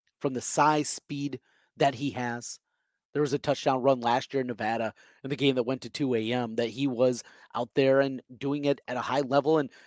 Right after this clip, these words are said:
and the speed that he has with the size that he has, he is a game breaker. Now, it's difficult with the state of this offense right now to be able to see that a whole lot. He's been banged up throughout the course of the season, but he appeared to be healthy, and he wasn't out there.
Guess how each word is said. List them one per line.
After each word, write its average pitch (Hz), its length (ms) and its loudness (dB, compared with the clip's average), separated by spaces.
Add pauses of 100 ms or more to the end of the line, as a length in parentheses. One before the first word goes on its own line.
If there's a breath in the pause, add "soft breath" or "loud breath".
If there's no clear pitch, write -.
(140 loud breath)
and 151 80 -4
the 151 40 -2
speed - 440 0
that 190 100 8
he 185 80 2
has 139 320 2
with 120 140 -14
the - 80 -12
size 160 340 2
that 147 140 0
he 135 60 -4
has, 127 260 -2 (320 soft breath)
he 202 240 -2
is 170 320 6 (200)
a 156 60 0
game 233 240 2
breaker. - 360 -14 (920)
Now, 90 140 -6 (300)
it's - 160 -16
difficult 117 480 -6
with 104 200 -12
the 98 80 -12
state 117 260 -6
of 110 60 -10
this 101 160 -10
offense 110 400 -6
right 113 200 -4
now 110 140 -8
to 117 140 -14
be 117 100 -4
able 98 160 -8
to - 80 -14
see 151 220 -4
that 135 180 4
a - 20 4
whole 123 160 0
lot. 131 280 6 (240 loud breath)
He's 165 200 -4
been 151 200 8
banged 135 320 0
up 131 120 0
throughout 127 220 0
the 113 80 -16
course 123 320 -6
of 120 80 -10
the 98 80 -14
season, 127 500 -6
but 123 200 -2 (320 soft breath)
he 143 100 -2
appeared 180 300 8
to 180 60 0
be 190 180 4
healthy, 160 480 8 (880)
and 139 100 -8
he 127 120 -4
wasn't 120 280 0
out 92 200 -6
there. 82 180 -14